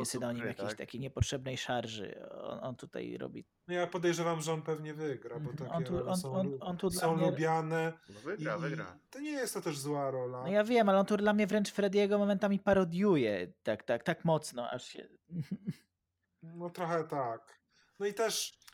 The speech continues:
Speaker 3: ja wiem, czy
Speaker 1: No takie
Speaker 3: taki
Speaker 1: było założenie filmu, no
Speaker 3: czy
Speaker 1: więc
Speaker 3: taki Rami Malek to powinien mieć Oscara w tym momencie swojej kariery? Czy to mu
Speaker 1: No ale
Speaker 3: bardziej
Speaker 1: przyzna-, ale
Speaker 3: nie
Speaker 1: przyznajemy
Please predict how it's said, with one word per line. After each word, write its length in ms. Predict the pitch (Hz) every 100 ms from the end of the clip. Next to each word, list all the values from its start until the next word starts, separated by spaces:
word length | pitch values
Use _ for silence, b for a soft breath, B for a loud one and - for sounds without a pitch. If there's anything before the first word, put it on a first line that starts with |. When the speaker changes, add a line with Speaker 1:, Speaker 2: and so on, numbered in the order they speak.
| -
Speaker 3:
ja 100 | 175
wiem, 300 | 175 180 175
czy 100 | -
Speaker 1:
No 40 |
takie 240 | 151 -
Speaker 3:
taki 40 | 185
Speaker 1:
było 180 | 156 165
założenie 640 | 147 160 165 151 156 147
filmu, 360 | 135 117 98 95
no 100 | 104
Speaker 3:
czy 60 | 151
Speaker 1:
więc 60 |
Speaker 3:
taki 260 | 170 165 170
Rami 300 | 165 170 160
Malek 420 | 156 156 156 147
to 420 | - 143 139 127 -
powinien 500 | - 120 131 131 131
mieć 160 | 131 127
Oscara 380 | 131 - 131 131
w 60 |
tym 140 | - 131
momencie 380 | 135 135 131
swojej 300 | 135 - 131
kariery? 580 | 127 127 127 123 120 117 - _ _ 127
Czy 140 | - 131
to 100 | 147
mu 140 | 143
Speaker 1:
No 60 | 151
ale 80 | 156
Speaker 3:
bardziej 200 | 139 135
Speaker 1:
przyzna-, 360 | - 175 147 160
ale 200 | 139 139
Speaker 3:
nie 80 | 160
Speaker 1:
przyznajemy 420 | 170 170 139 139